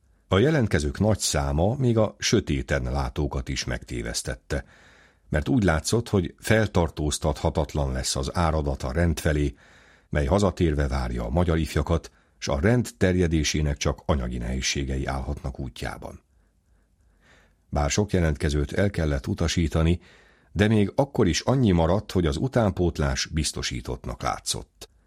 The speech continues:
Elsőként azokat hívtuk be, akik a legtöbbet ígérőknek látszottak irataik vagy személyes jelentkezésük alapján. Helyszűke miatt nem is hívhattunk be sokat.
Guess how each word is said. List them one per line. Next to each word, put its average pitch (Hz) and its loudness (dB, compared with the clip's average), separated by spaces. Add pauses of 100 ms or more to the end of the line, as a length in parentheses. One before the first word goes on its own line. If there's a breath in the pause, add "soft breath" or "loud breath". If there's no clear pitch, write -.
(540)
Elsőként 123 2
azokat 117 2
hívtuk 82 -2
be, 90 2 (320 loud breath)
akik 104 0
a 104 0
legtöbbet 73 0
ígérőknek 71 -4
látszottak - -4
irataik 101 2
vagy 80 0
személyes 64 -4
jelentkezésük 71 -4
alapján. 65 -8 (680)
Helyszűke 82 0
miatt 85 2
nem 73 -4
is 64 -4
hívhattunk 67 -6
be 58 -6
sokat. - -6